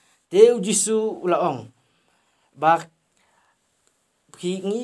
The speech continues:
kum ki beri ngi di bendan kata ka jingai ulah hikai ke nyi ki bekindan kata ka jingai scam. Te P M ni ka dor biang isian ba ki lingok ki senran. Ki ong ba kum no kum ta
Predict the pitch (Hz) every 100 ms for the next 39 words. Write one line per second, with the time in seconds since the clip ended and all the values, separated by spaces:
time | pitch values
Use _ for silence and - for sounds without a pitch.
0 | 233 220 185 156 135 143 175 160 143 135
1 | 143 175 151 139 135 127 131 131 139 135
2 | 143 160 160 156 139 131 131 135 139 131
3 | 143 135 131 120 117 123 127 120 - -
4 | 143 110 - _ _ _ _ _ 151 185
5 | 226 208 _ _ _ _ _ _ 151 196
6 | 214 202 185 214 208 240 240 185 175 254
7 | 269 - - _ 127 139 185 233 - _
8 | _ _ _ _ _ 185 190 220 226 185
9 | - 147 135 117 113 131 127 - - 269
10 | 269 233 190 160 135 143 220